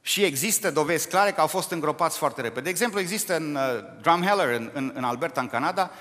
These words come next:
B B forty, Bone Bed Number forty,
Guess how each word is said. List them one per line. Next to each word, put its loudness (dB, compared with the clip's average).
B -2
B 2
forty, 2
Bone 2
Bed 4
Number 0
forty, -4